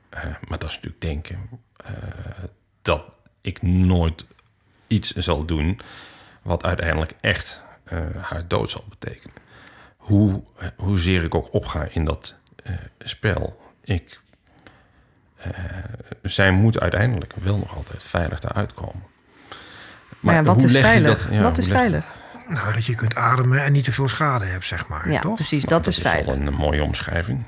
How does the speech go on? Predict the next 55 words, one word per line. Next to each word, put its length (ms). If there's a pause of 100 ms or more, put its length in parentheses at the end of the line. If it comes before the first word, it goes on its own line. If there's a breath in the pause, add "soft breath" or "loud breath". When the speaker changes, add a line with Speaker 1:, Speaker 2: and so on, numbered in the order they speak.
(140)
Speaker 3:
En 100
Speaker 2:
Maar 100
Speaker 3:
geen 100
Speaker 2:
sommige 240
mensen 280
vinden 280
een 60
Speaker 3:
mental. 220
Speaker 2:
bot 100
breken 400
al 100
niet 160
meer 120
veilig, 400
hè? 80
Ik 180
noem 140
maar 120
wat. 140
Of 180
bloed 360
vinden 320
sommige 280
mensen 260
ook 120
te 100
ver 260
gaan. 300
Of 100
een 60
Speaker 1:
Nou, 100
Speaker 2:
blauw 200
oog. 400
Speaker 1:
ja, 140
maar 160
dat 540
wou 200
ik 60
net 280
zeggen. 260
Speaker 2:
Waar 100
is, 120
Speaker 1:
Het 120
is, 60
Speaker 2:
waar 80
is 60
Speaker 1:
dit 100
Speaker 2:
de 60
Speaker 1:
is, 60
Speaker 2:
grens? 240
Speaker 1:
het 100
is 120
Speaker 3:
Nou, 100
Speaker 1:
heel 100
Speaker 3:
dat 40